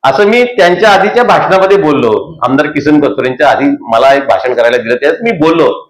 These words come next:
कारण आमचा, अं, खरा विरोधक जो होता इथे दो-, दोनच पक्ष आहेत, इथे भारतीय जनता पार्टी आणि शिवसेना.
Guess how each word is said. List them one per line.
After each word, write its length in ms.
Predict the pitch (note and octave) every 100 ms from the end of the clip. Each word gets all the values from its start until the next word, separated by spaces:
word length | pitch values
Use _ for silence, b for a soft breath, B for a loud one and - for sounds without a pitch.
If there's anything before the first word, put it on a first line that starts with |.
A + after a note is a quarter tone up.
| _ _ _ _ _ _ -
कारण 140 | A#3+
आमचा, 640 | C4 G#3+ A3+ C4 C4 B3+ B3
अं, 500 | F3 F#3 F3+ E3+ -
खरा 260 | D#3 F#3 A3+
विरोधक 420 | A3+ A3+ B3 G3+
जो 80 | A3+
होता 520 | F#3 F#3+ D#3 C#3+ C3+ C#3
इथे 260 | F#3 F#3+ G3 - _ _
दो-, 360 | A#2+ B2 C#3+ C3
दोनच 280 | C#3 E3 E3
पक्ष 240 | - -
आहेत, 100 | A2
इथे 260 | G#2+ - B2
भारतीय 280 | - - A2
जनता 240 | A2+ A#2+
पार्टी 280 | A#2 A#2 A#2+
आणि 120 | C3+
शिवसेना. 420 | D3 A2 - E2+